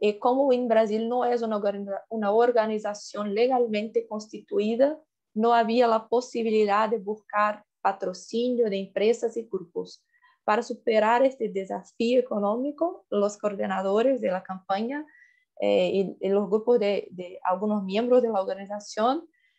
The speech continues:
ah, of-, ofrecieron donaciones individuales, pero fue sin duda un desafío la falta de recursos, ¿sí?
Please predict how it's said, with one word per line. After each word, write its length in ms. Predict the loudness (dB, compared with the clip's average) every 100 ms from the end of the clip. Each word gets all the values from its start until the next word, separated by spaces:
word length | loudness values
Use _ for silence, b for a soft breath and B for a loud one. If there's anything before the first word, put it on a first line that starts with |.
| _ _
ah, 200 | -2 0 0
of-, 240 | -2 -4 _
ofrecieron 840 | 0 0 2 0 2 2 2 2
donaciones 840 | 2 0 -2 -4 -4 -2 -2 -4 -4 -8
individuales, 1300 | -6 -4 -2 2 4 4 4 2 0 -2 -6 _ _ _
pero 420 | -2 0 0 -2
fue 260 | -6 -6 -6
sin 320 | -6 -6 -2
duda 400 | -2 0 0 0
un 120 | -4
desafío 600 | -4 -4 -6 -10 -6 -4 -2
la 140 | -6
falta 420 | -2 -2 0 -4
de 120 | -4
recursos, 600 | -4 -6 _ -20 -18 -18 -12
¿sí? 240 | -12